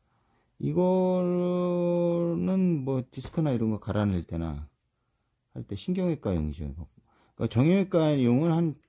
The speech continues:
뭐 천 알피엠에 천오백 알피엠 정도 왔다 갔다 하는, 하는데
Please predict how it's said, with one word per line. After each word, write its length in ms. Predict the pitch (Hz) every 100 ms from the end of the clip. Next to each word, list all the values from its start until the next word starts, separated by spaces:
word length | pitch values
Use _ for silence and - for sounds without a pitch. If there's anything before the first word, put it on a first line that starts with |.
| -
뭐 140 | 110
천 200 | 113 196
알피엠에 500 | 226 220 208 208 175
천오백 340 | 160 220 226 202
알피엠 300 | 160 165 156
정도 220 | 147 135
왔다 240 | 92 123
갔다 120 | - 120
하는, 220 | 147 135
하는데 680 | 139 165 113 127 85 65